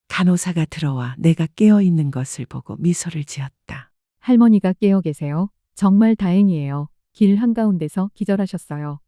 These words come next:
Speaker 2: 지나가던 사람이 보고 구급차를 불렀어요.
Speaker 1: 어떻게 기절했는지 정확히 기억나지 않는다. 쓰레기 봉지를 밖에 들고 있었다는 것만 기억난다. 그런데 갑자기 어지러움이 느껴지고 모든 것이 어두워졌다.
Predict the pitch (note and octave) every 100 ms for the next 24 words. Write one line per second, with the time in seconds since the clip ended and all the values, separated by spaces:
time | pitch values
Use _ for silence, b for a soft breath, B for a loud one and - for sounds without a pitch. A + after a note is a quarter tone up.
0 | _ - G#3 G#3 A3 G#3+ A3 A3+ B3 A#3
1 | A3 G#3+ E3+ D#3 D#3 - G3+ G#3+ A3+ A3
2 | G#3+ F3+ E3 - C#3+ C#3+ D3 _ _ _
3 | _ - D#3+ F3+ - F#3 - F#3 F#3+ F3
4 | E3 C#3+ B2+ G#2+ - - D#3 D3 - D#3
5 | - - F3+ F3 F3 D#3 - C#3 C#3 C3+
6 | B2+ - - _ _ _ - A#3 A3+ A3+
7 | G#3+ F#3+ F3 F3 E3 - - - F3 -
8 | E3+ D#3+ D#3 D#3 E3+ D#3 D3+ C#3+ C3+ A#2+
9 | A#2+ B2 B2 - F#3 E3+ E3+ D#3+ C#3 A#2+
10 | C#3+ - - D3 C3+ C3 - - - -
11 | C#3+ - - D3+ D#3 E3 C#3+ C3 B2+ B2
12 | C#3+ D#3 C#3+ - - F#2+ E3 F3 F3 D#3+
13 | C3+ - - D3 C#3+ C#3 - C#3+ _ -
14 | -